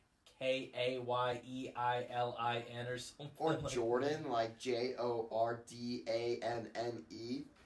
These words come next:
Speaker 2: What's with the extra N E? Why can't you just spell it normal?
Speaker 1: Yeah.
Speaker 2: No, I'm just kidding. I like the way she spells it.
Speaker 1: People, people, uh, made fun of my name 'cause Matthew is M A T T H E W. My name is spelled M A T H E W.
Speaker 2: Yeah,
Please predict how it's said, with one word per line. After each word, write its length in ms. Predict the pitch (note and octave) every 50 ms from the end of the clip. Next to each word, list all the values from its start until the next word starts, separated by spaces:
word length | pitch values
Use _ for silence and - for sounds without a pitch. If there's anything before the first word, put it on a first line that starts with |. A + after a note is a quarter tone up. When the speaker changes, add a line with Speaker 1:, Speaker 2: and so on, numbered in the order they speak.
| - _ _ _ _ _
Speaker 2:
What's 220 | - F4+ A4 - F#4+
with 180 | A#4 B4+ B4+
the 80 | - A4 A4+ A#4+ A#4
extra 340 | - - - - - -
N 160 | A3+ B3+ B3 B3
E? 380 | C4 - C4+ - - - - - - - - -
Why 100 | - G3+
can't 260 | - A4+ - G#3 G3+ -
you 60 | G3
just 280 | G#3+ G#3+ - - D3 -
spell 440 | - - - - D#3+ D#3+ F3+ G3 G#3+
it 80 | G3+
normal? 480 | G#3 A3 B3 C#4 A4+ F4 D3+ - - - - - - - -
Speaker 1:
Yeah. 140 | - D3+ D#3+ - - - - -
Speaker 2:
No, 80 | B2 A#2+
I'm 140 | B2 B2 A#2+
just 100 | A#2+ -
kidding. 140 | C3+ B2 B2
I 100 | A#2+ B2
like 220 | B2 C3 C3 -
the 80 | - B2
way 120 | G#2 G#2
she 120 | G#2 - G#2+
spells 340 | G#2 - - G#2+ G#2 G#2+ G2+
it. 680 | F#2+ F#2+ F#2 - - - - - - - - - - -
Speaker 1:
People, 220 | E3+ A3 A3 G3 - D3+
people, 500 | F3+ G#3 G3+ - - D#3+ C#3+ B2+ A#2 B2
uh, 240 | B2 A#2+ A#2+ - G#2+
made 180 | C3 C#3 C#3 -
fun 120 | D3+ C#3
of 60 | B2+
my 220 | A#2+ B2 B2+ C#3 C#3
name 220 | B2+ A#2+ A#2 A#2
'cause 140 | - B2 A2+
Matthew 500 | A#2+ B2+ C#3+ E3+ G3 G#3+ - C#3 B2 A#2+
is 180 | A2+ A2+ A#2 A#2 - -
M 120 | B2 C#3+
A 120 | C3+ C3 B2+
T 160 | B2+ - B2+
T 240 | B2 - C3 A2+ -
H 200 | A#2 A#2 A2 -
E 160 | A2 G#2+ G#2 - -
W. 340 | - - - - - B1 - - - - - - - _ _ _ _ _ _
My 220 | - C3 F3 F3 E3
name 320 | D3 C3 A#2+ A#2+ A#2+ A#2 -
is 80 | A2+
spelled 240 | - - A#2+ A#2+ - -
M 100 | A2 A2+
A 120 | A2+ A2+
T 200 | A2 - C3+ B2+ A2
H 200 | A#2 A2+ G#2+ -
E 60 | A2
W. 300 | G#2+ G#2+ - - - - -
Speaker 2:
Yeah, 300 | G3 B3 G#3+ C#3+ -